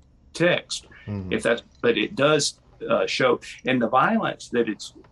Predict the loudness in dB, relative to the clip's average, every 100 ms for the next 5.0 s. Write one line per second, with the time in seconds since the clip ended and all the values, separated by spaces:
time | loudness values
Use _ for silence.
0 | _ -8 -2 2 2 2 0 0 0 -2
1 | 0 -4 -6 -4 0 0 -2 -4 -2 -2
2 | -6 -14 -20 -20 -2 0 2 0 2 2
3 | 2 -2 -6 -4 -4 -2 -6 -4 0 0
4 | -2 0 -2 -2 -8 -10 -6 -4 -2